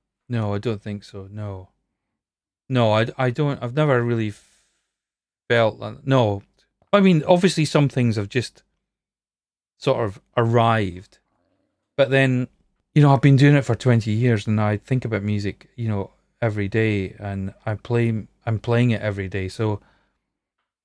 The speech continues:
you know, I have a, I have an, an enormous am-, amount of experience. So whenever I sit down to do something, something's always gonna k-, kinda happen, or, you know, and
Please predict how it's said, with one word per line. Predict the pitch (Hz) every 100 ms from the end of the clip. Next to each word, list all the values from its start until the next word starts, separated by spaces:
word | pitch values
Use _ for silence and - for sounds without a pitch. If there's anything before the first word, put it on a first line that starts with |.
| -
you | 123
know, |
I | 117
have | 123
a, | 117 113 - 123
I |
have | 117 117
an, | 117 117 - _ -
an | 120 120
enormous | 120 123 127 131 123 -
am-, | 110
amount | 110 113 117 113
of | 101
experience. | 101 - 123 123 117 104 98
So | - 123 110 107 104 _ _ _ _ _ _ -
whenever | 131 131
I | 117
sit | 107 135 107
down | 117 113
to | 110
do | 107 123 117
something, | 120 104 - 95 95 - _ _ _ _ _ _ _
something's | - - 156 131 120 117
always | 127 131 104
gonna | 107 98 92
k-, | - _ -
kinda | 110 92
happen, | 92 113 107 104 85 87 - _
or, | 107 98 _ _ _
you | 127 110
know, | 101 95 - _ _
and | 131 127 127 127 120